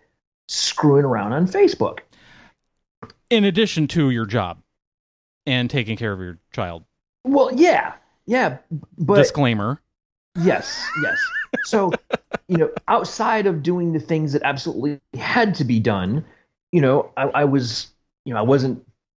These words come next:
Speaker 1: doing my usual, like, uh, painting miniatures, reading books, you know, uh, 'cause I was just, I had fallen into Facebook holes, and I'm constantly checking my, I was constantly checking my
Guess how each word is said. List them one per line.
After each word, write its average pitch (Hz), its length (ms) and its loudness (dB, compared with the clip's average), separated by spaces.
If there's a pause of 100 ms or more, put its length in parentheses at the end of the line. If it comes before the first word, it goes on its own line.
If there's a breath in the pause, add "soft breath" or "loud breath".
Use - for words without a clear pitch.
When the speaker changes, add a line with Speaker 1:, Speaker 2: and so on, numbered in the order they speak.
(220)
Speaker 1:
doing 151 240 4
my 139 100 2
usual, 127 420 0
like, 110 120 0
uh, 104 80 -10
painting 123 440 -2
miniatures, 123 600 2
reading 107 260 2
books, 113 600 -2 (140)
you 123 100 -4
know, 104 180 0
uh, 101 240 -2
'cause 110 260 -4
I 113 140 0
was 107 200 -2
just, 113 300 -4
I 120 60 -6
had 120 200 -6 (280)
fallen 120 340 4
into 110 580 -2 (720 loud breath)
Facebook 147 380 0
holes, 107 280 -4
and 123 80 -2
I'm 110 120 -4
constantly - 560 0
checking 151 320 0
my, 117 160 0
I 113 40 -2
was 110 120 -4
constantly 160 480 -4
checking 147 220 -4
my 123 160 -2